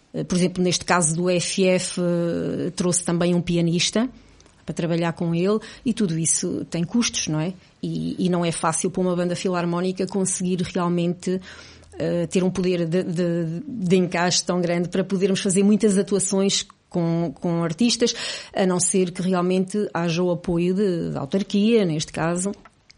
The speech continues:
Eh, que foi o caso, por exemplo, com os Quinta do Bil, que teve o apoio da autarquia, e aí, eh, já é mais fácil nós conseguirmos realmente, eh, fazer esse trabalho. Quando é ao encargo da banda,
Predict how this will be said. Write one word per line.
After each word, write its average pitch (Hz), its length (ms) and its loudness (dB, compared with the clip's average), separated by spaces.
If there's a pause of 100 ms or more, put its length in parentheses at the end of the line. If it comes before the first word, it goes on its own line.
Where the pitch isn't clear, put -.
(260)
Eh, 156 600 0
que - 80 -8
foi 180 160 0
o 175 40 -2
caso, 175 260 2
por 175 80 -2
exemplo, 170 200 0
com - 60 -8
os - 40 -2
Quinta 185 260 0
do 220 140 4
Bil, 240 220 4
que - 140 -12
teve 151 180 0
o 147 100 -2
apoio 156 260 -2
da 156 60 0
autarquia, 165 520 -2
e 165 180 -4
aí, 165 240 0 (440)
eh, 170 360 0
já 165 240 0
é 160 160 2
mais 160 200 0
fácil 160 440 -2
nós 160 260 -2
conseguirmos 160 520 -4
realmente, 160 640 -4
eh, - 500 -4
fazer 175 360 -2
esse 175 180 0
trabalho. 170 380 0 (340)
Quando 226 360 4
é 226 220 6
ao 226 140 2
encargo 247 340 2
da 269 100 4
banda, 349 200 0